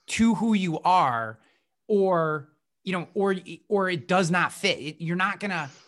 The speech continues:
be able to hide behind a brand that, that doesn't match who you actually are. And, and that's the most important thing that I think a lot of people lose is it doesn't mean,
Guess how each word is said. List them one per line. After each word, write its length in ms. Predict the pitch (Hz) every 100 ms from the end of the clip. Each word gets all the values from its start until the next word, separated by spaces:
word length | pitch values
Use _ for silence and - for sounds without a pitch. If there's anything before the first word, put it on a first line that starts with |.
| _ -
be 140 | 127 190
able 140 | 180
to 100 | 170
hide 500 | 156 - 185 202 180
behind 360 | 147 139 151 143
a 40 |
brand 400 | 127 160 170 147
that, 240 | 139 - -
that 220 | 139 101
doesn't 340 | 165 156 175
match 360 | 160 147 135 -
who 180 | - 180
you 200 | 160 151
actually 460 | 139 135 135 123
are. 340 | 101 131 80 - _ _ _ -
And, 240 | 151 151
and 180 | 151 151
that's 340 | 170 180 - 165 -
the 140 | 143
most 260 | 156 165 160
important 420 | 156 - 165 151
thing 440 | 175 165 143 127 - _ _ -
that 100 | 139
I 60 |
think 140 | 139 151
a 20 |
lot 200 | 147 151
of 60 | 147
people 280 | 156 135 139
lose 380 | 180 170 127
is 260 | 135 131 120 _ _
it 100 | -
doesn't 300 | 208 190 214
mean, 340 | 196 190 175